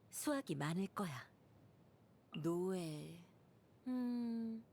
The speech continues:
페보니우스 기사단의 기사가 되려고 애쓰는 소녀.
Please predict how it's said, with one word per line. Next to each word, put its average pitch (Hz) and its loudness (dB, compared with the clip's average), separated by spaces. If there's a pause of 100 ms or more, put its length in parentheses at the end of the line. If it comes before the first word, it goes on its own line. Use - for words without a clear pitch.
(160)
페보니우스 311 2
기사단의 226 2
기사가 240 2
되려고 214 2
애쓰는 262 0
소녀. 202 0